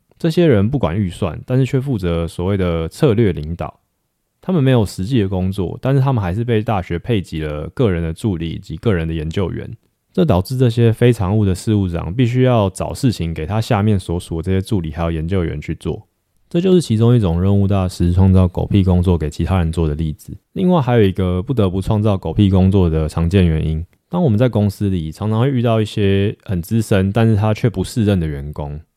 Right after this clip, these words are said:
对于这些人，公司没办法开除他，所以我们只好另外创造一个狗屁工作，然后再招募一个新人。而这个新人实际上是要去做那个不适任的资深员工的工作的，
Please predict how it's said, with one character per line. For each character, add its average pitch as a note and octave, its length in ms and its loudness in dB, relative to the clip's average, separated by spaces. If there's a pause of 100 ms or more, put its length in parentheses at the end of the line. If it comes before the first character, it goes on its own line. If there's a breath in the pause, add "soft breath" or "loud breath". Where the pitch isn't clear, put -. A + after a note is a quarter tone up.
(120)
对 E3+ 200 2
于 C#3+ 40 2
这 C#3+ 140 4
些 B2+ 180 2
人， E2 280 0
公 A2 200 0
司 B2+ 160 0
没 F#2+ 140 2
办 G#2 100 4
法 D#2+ 200 -2
开 F#2 180 0
除 E2 180 -6
他， D#2+ 380 -8
所 - 180 -2
以 E3+ 40 4
我 D3 100 2
们 F#2+ 160 0
只 F#2+ 140 -4
好 G2+ 160 -2
另 G#2+ 200 0
外 G#2 140 2
创 G2 220 2
造 F#2+ 180 0
一 F2 60 -2
个 E2 100 -6
狗 - 180 -6
屁 F#2 140 -2
工 D#2+ 240 -2
作， E2 300 -6 (160)
然 F#2+ 100 -8
后 C3+ 140 0
再 B2+ 160 0
招 A2+ 180 -2
募 A#2+ 140 0
一 - 20 -2
个 F2+ 100 -4
新 F#2 300 -6
人。 - 240 -10 (140)
而 A#2+ 100 -4
这 F3 100 -4
个 F3+ 120 2
新 D3 180 -2
人 G#2 180 0
实 G2+ 200 -8
际 C3 120 -2
上 A2 240 -2
是 G2+ 140 -6
要 A#2+ 100 0
去 B2 120 -6
做 A2+ 200 -4
那 A2 120 0
个 F#2 80 -2
不 F#2 160 -8
适 A2+ 180 -4
任 A2 140 0
的 F2 100 -2
资 F#2+ 160 -4
深 G#2 160 2
员 E2+ 160 4
工 F2 140 2
的 E2 80 2
工 D#2+ 200 -2
作 E2 200 -2
的， - 180 -12